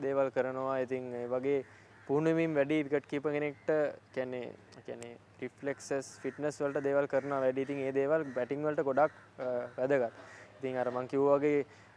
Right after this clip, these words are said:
ක්‍රි-, මැච් එකක් සෙල්ලම් කරද්දී අපි මුලින්ම පන්දු යවන සයිඩ් එකේ හිටියොත් ඒක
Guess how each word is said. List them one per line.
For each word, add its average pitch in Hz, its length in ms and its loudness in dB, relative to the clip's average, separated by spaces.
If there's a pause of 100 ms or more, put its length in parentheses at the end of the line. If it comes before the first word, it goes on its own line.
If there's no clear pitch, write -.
(140)
ක්‍රි-, 135 140 -8
මැච් 127 280 -4
එකක් 135 200 2
සෙල්ලම් 139 360 0
කරද්දී 143 360 4
අපි 143 220 4 (400)
මුලින්ම 143 300 -2
පන්දු 139 320 0
යවන 135 260 2
සයිඩ් 147 280 2
එකේ 151 240 2
හිටියොත් 165 340 4 (300)
ඒක 135 160 0